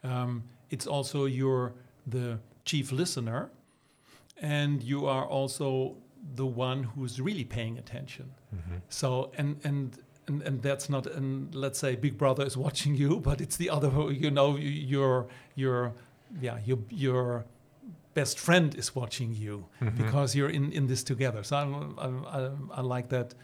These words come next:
Speaker 1: that very much. And, but on the other hand, um, you just talked about the score. And in classical music, you need a score.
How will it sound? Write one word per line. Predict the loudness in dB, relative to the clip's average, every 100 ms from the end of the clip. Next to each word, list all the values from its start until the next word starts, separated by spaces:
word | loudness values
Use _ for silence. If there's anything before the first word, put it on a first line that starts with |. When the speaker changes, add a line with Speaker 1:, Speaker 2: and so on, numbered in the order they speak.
| -20 -10
Speaker 1:
that | -8
very | -4 -2 -2
much. | -2 -4 -6 -16 -20 -20 -8
And, | -2 0 2 2 0 -10 -20 _ -20 0
but | 2
on | 4 4
the | 4
other | 6
hand, | 4 4 0 -4 -18 -20 _ _ 0
um, | 2
you | 4 2
just | 2 0
talked | 0 0 0
about | 0 0
the | -2
score. | -2 -2 -4 -8 -16 -20 -20 -20 _
And | 0 2 2 0 -2
in | -2 0 0 -2 -2
classical | -2 -2 0 0
music, | 0 -2 0 -2 -2
you | -2 4
need | 6 6 2
a |
score. | -2 -4 -6 -6